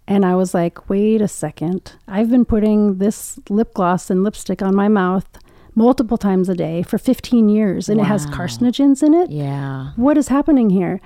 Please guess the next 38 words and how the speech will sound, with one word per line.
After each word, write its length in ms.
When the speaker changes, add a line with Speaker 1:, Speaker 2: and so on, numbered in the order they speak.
Speaker 1:
And 520
I 80
tell 240
people 300
that 120
it 80
was 140
kind 220
of 60
like 220
that 160
scene 220
in 80
The 80
Matrix 640
where 360
he 180
finds 300
out 80
he's 160
been 160
living 260
in 80
a 60
false 340
world, 320
because 260
I'm 140
like, 180
"How 220
is 120
this 200
not 240
illegal?" 600
Speaker 2:
Right. 560
Speaker 1:
But 140
it's 180
not. 420